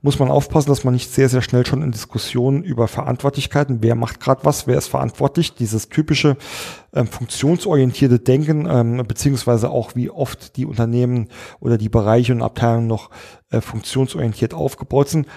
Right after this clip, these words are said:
dass man da nicht in diese, ähm, Diskussion rutscht und plötzlich ein, ein Big Picture, ähm, den Prozess, äh, nach Funktionen gestaltet und nicht nach Prozessen. Äh, genauso, ähm, ist es mit Systemen. An dieser Stelle sollte man noch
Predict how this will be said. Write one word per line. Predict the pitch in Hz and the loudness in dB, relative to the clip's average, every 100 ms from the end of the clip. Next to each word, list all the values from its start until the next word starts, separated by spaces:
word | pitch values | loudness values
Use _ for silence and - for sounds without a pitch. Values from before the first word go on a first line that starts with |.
| - | -8
dass | - 120 | -2 0
man | 110 | 2
da | 120 | 2
nicht | 127 - | 2 -2
in | 113 | -2
diese, | 123 139 147 139 - - - - - - | 2 6 6 4 -2 -14 -16 -16 -20 0
ähm, | 123 123 120 120 156 117 | 2 4 2 -2 -6 -2
Diskussion | 135 - 135 - 147 165 | -2 0 0 4 4 4
rutscht | 180 - | 2 0
und | 180 123 - | -4 -8 0
plötzlich | 139 - 135 - | 0 0 -2 -2
ein, | 135 120 117 | -4 -4 -4
ein | 156 117 | -6 -2
Big | 123 - | -4 -2
Picture, | - - - 139 131 | -4 0 4 4 2
ähm, | 123 113 | -2 0
den | 117 101 | 0 0
Prozess, | 117 - 139 - | -4 0 0 0
äh, | 165 123 | -2 -2
nach | 113 107 | 0 -2
Funktionen | - 113 - - 135 170 | -4 -14 -8 -2 0 0
gestaltet | 160 - 143 147 139 120 | -2 0 2 2 -2 -2
und | |
nicht | 120 - | -4 -2
nach | 110 - | -4 -4
Prozessen. | - - 139 139 165 143 - - - - | -8 -4 -2 0 0 0 -6 -14 -14 -10
Äh, | - 127 | 0 2
genauso, | 127 131 139 147 151 | 4 4 4 2 0
ähm, | - 120 123 | 0 -2 -2
ist | 175 120 | -2 0
es | 120 120 | 0 -2
mit | 113 - - | -4 -6 -8
Systemen. | 120 - 131 156 180 - - - | -6 2 4 4 4 0 -10 -4
An | 123 | 0
dieser | 151 160 | 2 2
Stelle | - 139 143 | 2 0 2
sollte | 139 135 | 2 2
man | 131 | 0
noch | 123 - | -2 -4